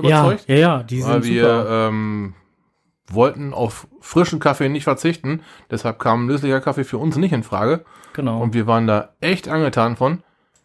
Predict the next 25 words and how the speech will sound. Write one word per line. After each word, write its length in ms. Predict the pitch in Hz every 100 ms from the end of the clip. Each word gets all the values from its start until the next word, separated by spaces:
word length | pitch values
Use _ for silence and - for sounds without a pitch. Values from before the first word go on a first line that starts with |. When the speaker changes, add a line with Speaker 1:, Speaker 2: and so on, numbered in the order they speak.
| _ _ _ _ _ _ _ -
Speaker 2:
weil 160 | 113
wir 80 | 117
beide 300 | 110 113 117
sehr 160 | 107 113
gerne 360 | 110 113 113 101
den 100 | 104
Kaffee 280 | 117 -
auch 200 | 85 87
heiß 160 | 120 139
trinken 280 | - 160 131
und 100 | 113
aromatisch. 580 | 92 95 101 113 165 - _ _ _
Speaker 1:
Ja. 180 | - 151 - _ _ _ _ _ _ -
Speaker 2:
Äh, 160 | 113 107
beides 480 | 92 120 147 135 -
kann 260 | 156 170
dieser 260 | 113 107 95
Beutel. 420 | 90 101 113 156 - _ _ _ _ _ _ _ _ _ _ _ _ _ _ _ _ _
Und 200 | 135 123
ist 80 | 120
nicht 160 | 123 120
so 220 | 143 123
wie 100 | 127
so 160 | 120
ein, 300 | 120 117 113